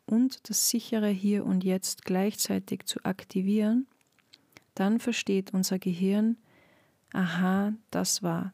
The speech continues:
damals und jetzt bin ich sicher.“ So kann das traumatische Erlebnis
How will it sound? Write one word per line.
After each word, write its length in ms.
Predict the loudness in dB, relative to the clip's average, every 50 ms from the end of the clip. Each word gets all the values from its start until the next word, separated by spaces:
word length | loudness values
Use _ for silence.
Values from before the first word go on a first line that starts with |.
| _ -4
damals 720 | -2 0 2 2 4 4 4 2 2 0 -2 -4 -6 -8 _ _ _ _ _ _ _ _ _ _ _ -2
und 160 | 0 0 2
jetzt 500 | 2 2 0 0 0 -2 -4 -4 -4 -8 _ -4
bin 140 | 0 0 2
ich 200 | 0 0 0 0
sicher.“ 580 | 0 2 0 0 -4 -4 -6 -4 -4 -4 -4 -6 _ _ _ _ _ _ _ _ _ _ _ _ _ _ _ _ _ _ _
So 360 | -6 -4 -2 0 2 0 0 -2 _ _ _ _ _ _ _ _ -6
kann 180 | -2 0 2 2
das 180 | 2 0 -2
traumatische 800 | -2 -2 0 2 2 2 2 0 -2 -2 -2 -2 -2 -2 -2 -2
Erlebnis 800 | -2 0 0 2 0 0 0 0 0 0 0 0 0 -2 -4 -8